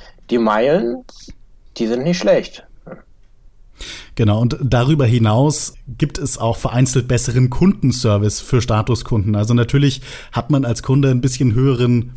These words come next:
Speaker 2: Status im wahrsten Sinne des Wortes, wenn man zusätzlich zum Business-Class-Ticket auch noch einen Vielflieger-Status vorweisen kann. Zwar sind natürlich die meisten Leistungen, wie gerade schon beschrieben, weitgehend gleich, aber es gibt bei der einen oder anderen Airline dann halt doch noch ein kleines Extra.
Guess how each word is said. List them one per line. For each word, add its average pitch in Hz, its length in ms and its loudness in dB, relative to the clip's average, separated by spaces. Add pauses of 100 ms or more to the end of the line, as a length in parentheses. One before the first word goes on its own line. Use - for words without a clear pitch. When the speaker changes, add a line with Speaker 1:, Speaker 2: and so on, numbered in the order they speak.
Speaker 2:
Status 107 580 0
im 127 120 -2
wahrsten 110 260 0
Sinne 127 220 2
des 117 180 -2
Wortes, 113 380 0 (280)
wenn 120 140 0
man 131 140 4
zusätzlich 151 440 0
zum 135 140 0
Business-Class-Ticket 135 880 -2
auch 117 80 -2
noch 117 80 2
einen 117 80 2
Vielflieger-Status 107 920 -2
vorweisen 98 540 -2
kann. 101 280 -6 (320)
Zwar 120 240 0
sind 127 240 2
natürlich 120 320 0
die 117 180 0
meisten 127 320 2
Leistungen, 120 380 0
wie 117 60 -2
gerade 110 200 -2
schon 117 140 0
beschrieben, 117 320 -2
weitgehend 107 480 -2
gleich, 123 420 -2
aber 135 340 -4
es - 140 -8
gibt - 380 -6
bei 123 100 0
der 120 120 -6
einen 143 120 2
oder 135 160 2
anderen 127 240 0
Airline 127 240 0
dann 127 160 2
halt 120 180 0
doch 131 120 0
noch 135 160 0
ein 127 100 -2
kleines 113 320 0
Extra. - 540 -8